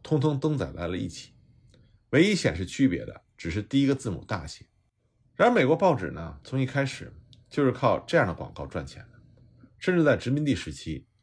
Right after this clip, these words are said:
广告曾经可以多达五个版面。不过呢，早在一七九零年之前，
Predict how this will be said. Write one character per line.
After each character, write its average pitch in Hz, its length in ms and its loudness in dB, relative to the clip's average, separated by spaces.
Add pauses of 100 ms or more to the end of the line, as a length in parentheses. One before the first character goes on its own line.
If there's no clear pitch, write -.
(180)
广 92 220 -2
告 107 460 0
曾 117 180 -4
经 135 120 0
可 127 160 -2
以 92 120 -2
多 117 220 0
达 82 320 -8
五 78 160 -12
个 107 100 -4
版 98 200 -8
面。 - 160 -14 (640)
不 220 140 0
过 247 160 6
呢， 101 360 -4 (140)
早 110 180 0
在 139 100 0
一 180 120 -4
七 175 160 -8
九 85 160 -6
零 90 140 -8
年 117 100 -6
之 143 140 -6
前， - 400 -14